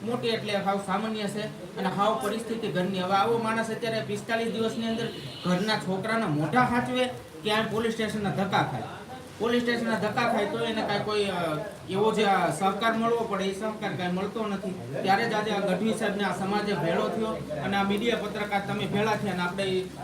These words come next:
રજૂઆત કરી કે આનો શું ઉકેલ છે. જો પિસ્તાલીસ દિવસ જેવા જવાબ મળ્યો તો ને ઈ જ જવાબ કે થઈ જાહે,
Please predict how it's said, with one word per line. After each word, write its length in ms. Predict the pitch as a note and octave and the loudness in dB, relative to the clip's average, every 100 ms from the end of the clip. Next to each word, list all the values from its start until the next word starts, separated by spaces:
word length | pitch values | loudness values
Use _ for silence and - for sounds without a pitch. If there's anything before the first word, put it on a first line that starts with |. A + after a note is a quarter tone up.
| D3+ | 0
રજૂઆત 460 | F#3 F3+ A3 G3 - | 2 4 4 4 2
કરી 160 | G3+ F#3 | 0 2
કે 100 | F#3+ | 2
આનો 160 | F#3 | 0
શું 200 | E3 A#3 | 0 0
ઉકેલ 380 | A3 - A3 E3 | 0 0 0 0
છે. 480 | D#3 C3+ - - - | -2 -4 -6 -10 -4
જો 80 | G#3 | -2
પિસ્તાલીસ 540 | G3+ G3+ A#3+ A#3+ - | 0 0 2 4 4
દિવસ 240 | A#3 A#3 | 2 2
જેવા 580 | A#3 A#3 A3 G#3+ G#3 - - - - D3 D3 | 2 2 4 4 2 -2 -6 -14 -12 -8 2
જવાબ 240 | A3+ A#3+ | 6 6
મળ્યો 240 | A#3+ C4 B3+ | 6 4 4
તો 140 | A#3+ | 4
ને 60 | B3 | 2
ઈ 120 | D4 | 0
જ 60 | |
જવાબ 360 | F#3+ A#3 G#3+ - | 2 6 6 4
કે 120 | G3+ | -4
થઈ 300 | F#3+ B3 C#4 | 0 0 0
જાહે, 360 | G#3 E3+ D#3+ | 2 2 0